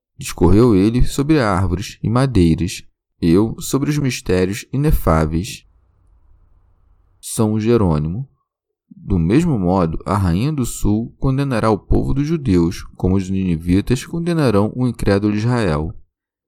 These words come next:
Esta é a rainha de Sabá, da qual se fala no livro dos reis e nas crônicas,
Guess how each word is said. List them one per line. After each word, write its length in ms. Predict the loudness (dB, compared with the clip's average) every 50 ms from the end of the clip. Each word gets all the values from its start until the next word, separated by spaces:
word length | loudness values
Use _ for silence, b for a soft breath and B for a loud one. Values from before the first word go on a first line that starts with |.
| _ _ _
Esta 480 | -6 -2 -2 0 0 -2 -4 -6 -8 -6 -2
é 80 | 0
a 60 | 0 2
rainha 320 | 2 2 0 0 -2 -2
de 80 | -4 -4
Sabá, 600 | -2 -2 -2 0 0 0 0 0 0 -2 -6 -8 -4
da 180 | -2 0 0
qual 200 | 2 2 2 2
se 120 | 2 2 2
fala 320 | 2 2 4 2 2 2
no 140 | 2 0 0
livro 300 | 0 0 0 0 0 0
dos 120 | 0 0
reis 520 | 2 2 2 4 4 2 0 -2 -6 -12 -16 _ _ _ _ _
e 80 | -4 -2
nas 220 | 0 0 -2 -2
crônicas, 720 | -2 0 2 2 4 2 0 -2 -4 -8 -10 -14 -14 -16